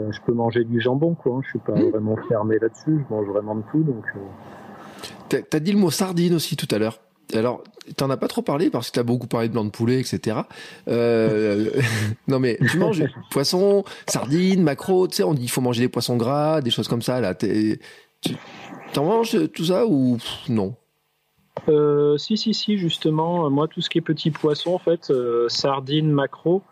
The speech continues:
Speaker 2: Hmm.
Speaker 1: alors encore plus, euh, l'hiver, euh, pour les omégas, tout ça.
Speaker 2: Hmm.
Speaker 1: Et, euh, j'essaye d'en manger au moins minimum une fois par semaine, alors, ce soit des maquereaux,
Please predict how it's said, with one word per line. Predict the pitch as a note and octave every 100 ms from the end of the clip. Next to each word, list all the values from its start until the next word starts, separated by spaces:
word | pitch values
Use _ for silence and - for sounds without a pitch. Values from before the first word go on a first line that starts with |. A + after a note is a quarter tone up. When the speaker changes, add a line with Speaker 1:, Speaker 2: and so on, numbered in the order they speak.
| -
Speaker 2:
Hmm. | - C#3+ -
Speaker 1:
alors | B2+ B2+
encore | D3+ F#3+ F#3
plus, | G3+ G3+ -
euh, | D#3 D3 C#3+
l'hiver, | C#3 C#3 C3 D#3+ G3+ - _ - - - - - C3+
euh, | B2 A#2+ A#2 A#2 A2+ A2+ A2+ A2+ A2+ A2+ A2 A2 A2+ A#2 A#2+ - A#2
pour | C3+ B2+
les | B2
omégas, | B2+ B2 B2 A#2+ B2 C3 C3+ C#3 C#3
tout | C3
ça. | - D#3 F#3 F#3+ -
Speaker 2:
Hmm. | C#3 - - - -
Speaker 1:
Et, | B2 B2
euh, | A#2 A#2 A#2 A#2 A#2
j'essaye | A2+ C#3+ F3+ F#3
d'en | E3+
manger | D3+ D3+ D#3+
au | F3+ F#3
moins | F3 E3+ F3+
minimum | F3+ D3+ D3+ D#3 D#3+
une | D3+
fois | - C#3
par | C3+ -
semaine, | - C#3 D#3+
alors, | A#2+
ce | - C#3
soit | C#3+ C3+
des | C3+
maquereaux, | B2+ B2 - C3+ D3+